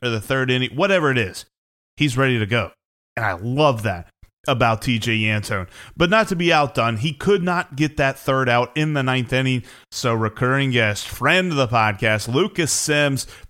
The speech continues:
comes in and he gets his first ever career save. Hasn't got a save yet in his career. He had five pitches to do it against Evan Longoria, a steady diet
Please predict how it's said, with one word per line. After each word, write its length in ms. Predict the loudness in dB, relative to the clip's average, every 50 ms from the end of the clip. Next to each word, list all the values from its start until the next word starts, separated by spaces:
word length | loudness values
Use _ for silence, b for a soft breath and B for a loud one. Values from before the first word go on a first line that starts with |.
| _ _ _
comes 340 | -2 0 0 0 0 0 0
in 300 | 0 0 0 -2 -4 -6 B B B B
and 180 | -6 -6 -4 -2
he 120 | -2 -4
gets 260 | -2 -4 -4 -4 -4
his 160 | -4 -4 -4 -6 -10 -12 _
first 480 | 0 0 0 0 0 -4 -6 -8 -8 _ -2
ever 440 | -2 -2 0 -2 -4 -4 -4 -10 _ _ _ _ _ _ 0
career 460 | 2 4 4 4 4 2 2 2 0
save. 260 | 0 0 0 0 0
Hasn't 300 | 2 0 0 2 0 0
got 140 | 0 0 0
a 20 |
save 300 | 0 -2 -2 -2 0 0
yet 220 | 0 -2 -2 -2 -4
in 140 | -4 -4 -2
his 140 | -4 -6
career. 420 | -6 -8 -6 -4 -2 -2 -2 -4 B B B B B
He 120 | -2 0
had 240 | 2 2 0 0 -2
five 600 | -6 -2 2 2 4 4 2 0 -2 -4 -6 -6
pitches 360 | -4 -4 -4 -4 -4 -6 -6 -4
to 120 | -6 -6
do 240 | -4 -4 -2 -2 0
it 180 | -2 -2 -4 -8 _ _ _ _
against 460 | 0 0 2 2 0 0 -2 -6 -4 -2
Evan 220 | 0 0 0 0
Longoria, 720 | 2 0 0 0 0 0 0 0 2 2 4 2 2 0 B B B B B B B -18 _ -6
a 180 | -6 -4 -4
steady 600 | -6 -8 -10 -10 -10 -4 -2 0 0 0 0 -2
diet 440 | 0 0 2 2 2 0 -4 -6 -10